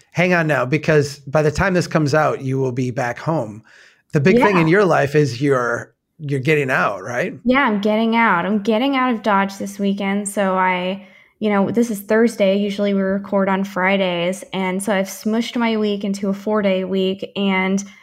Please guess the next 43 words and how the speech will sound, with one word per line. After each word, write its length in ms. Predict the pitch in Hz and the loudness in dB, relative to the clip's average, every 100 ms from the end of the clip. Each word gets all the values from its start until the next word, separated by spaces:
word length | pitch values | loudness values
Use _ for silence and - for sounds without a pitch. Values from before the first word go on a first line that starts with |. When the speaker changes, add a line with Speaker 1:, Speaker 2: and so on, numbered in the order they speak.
| _ | _
Speaker 2:
we 240 | 208 220 294 | 2 4 4
are 100 | 349 | 2
actually 440 | 330 339 339 302 | 0 -2 -2 -2
really 400 | 208 214 208 226 | 0 2 4 2
busy. 600 | 202 196 190 165 107 113 - - | 2 2 0 -2 -6 -6 -8 -8
And 420 | 190 180 180 190 220 - - - | -6 -4 -4 -4 -4 -6 -14 -20
<laughs> 360 | - - - | -20 -20 -20
so 200 | - 240 | -2 2
I've, 240 | 214 226 - | 4 2 0
I've 260 | 202 240 233 | 0 0 2
just, 340 | 240 233 - - | 0 0 -6 -2
I 80 | 233 | 0
don't 180 | 277 | 0
think 140 | 285 269 | -2 0
I've 180 | 247 220 | 0 0
had 160 | 202 | 0
an 140 | 202 185 | 0 0
hour 360 | 185 185 185 | 0 2 0
this 220 | 180 185 | -2 -6
week 180 | 180 175 | -6 -4
that 120 | 190 | -4
I 100 | 165 | -2
haven't 340 | 190 185 196 202 | -2 -4 -4 -8
been, 240 | 175 185 | -10 -10
like, 360 | 202 - - - _ _ _ _ | -12 -12 -16 -20 _ _ _ _
frantically 760 | - 196 196 202 202 208 180 | -8 -6 -4 -8 -8 -6 -4
working 440 | 180 175 190 196 196 | -4 -6 -2 0 2
on 200 | 226 233 | 2 0
things. 360 | 262 262 285 | -2 -2 -2
And 260 | 220 196 196 - - - - - | -2 -2 -4 -10 -20 -20 -20 -2
I, 340 | 233 220 202 208 | 0 2 2 2
I 80 | |
woke 180 | 226 240 | 2 4
up 120 | 254 | 2
today 240 | 233 220 220 | 0 0 0
and 100 | 190 | 0
I 40 | |
was 140 | 185 202 | -2 -6
like, 160 | 180 | -6
"Is 140 | 185 285 | -4 -6
it 100 | 480 _ | -6 _
Thursday?" 600 | 247 311 381 - 427 427 285 | 0 0 -4 -4 -4 -2 0
And 260 | 185 196 | 0 -2